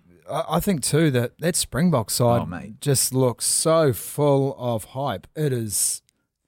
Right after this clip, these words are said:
Speaker 1: it's a great team to
Speaker 2: It's
Speaker 1: watch.
Speaker 2: pretty unreal, isn't it? And when you think about w-, the way they played, um, against the English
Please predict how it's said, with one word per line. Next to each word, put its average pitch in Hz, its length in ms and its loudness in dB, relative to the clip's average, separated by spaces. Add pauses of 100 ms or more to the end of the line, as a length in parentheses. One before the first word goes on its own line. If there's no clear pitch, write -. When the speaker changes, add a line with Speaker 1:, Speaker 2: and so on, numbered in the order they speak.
(220)
Speaker 1:
it's 165 180 0
a 180 60 2
great 147 300 0
team 160 240 0
to 147 80 -2
Speaker 2:
It's 143 80 0
Speaker 1:
watch. 190 280 0
Speaker 2:
pretty 123 140 -4
unreal, 113 400 0
isn't 110 180 -2
it? 104 80 -2
And 104 140 -2
when 107 80 -4
you 107 120 -2
think 120 320 -10
about 101 280 -6
w-, 98 240 -12
the 95 120 -12
way 98 200 -4
they 92 160 -8
played, 95 600 -4 (120)
um, 87 720 -10 (540)
against 90 360 -14
the 90 120 -8
English 117 480 -6